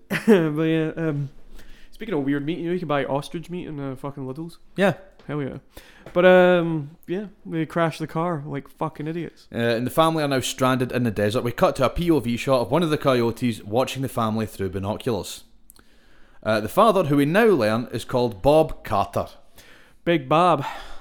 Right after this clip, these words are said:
Speaker 2: He's credited, <laughs> yeah, he's credited as Big Bob. I call him Bob Senior, uh, because Big Bob to me sounds just too funny.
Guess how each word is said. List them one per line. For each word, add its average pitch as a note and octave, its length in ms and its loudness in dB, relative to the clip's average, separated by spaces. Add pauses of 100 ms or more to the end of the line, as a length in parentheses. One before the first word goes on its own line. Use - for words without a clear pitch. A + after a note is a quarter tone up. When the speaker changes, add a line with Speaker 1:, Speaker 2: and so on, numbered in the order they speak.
(140)
Speaker 2:
He's A2+ 100 -4
credited, E3 540 6
<laughs> A2+ 120 -8
yeah, D3 100 6
he's A2+ 120 -2
credited B2+ 420 -2
as G2+ 120 -4
Big G2 240 -2
Bob. A2 240 -2 (1300)
I B2+ 120 2
call C3+ 180 4
him A#2 80 2
Bob A2 240 4
Senior, G2+ 320 -2 (720)
uh, G2+ 240 0
because G#2 420 -2
Big A2+ 320 0
Bob A2 200 4
to G#2 100 -2
me G2+ 160 -2
sounds F#2+ 340 -4
just - 240 -12
too F2+ 160 -4
funny. F2 340 -8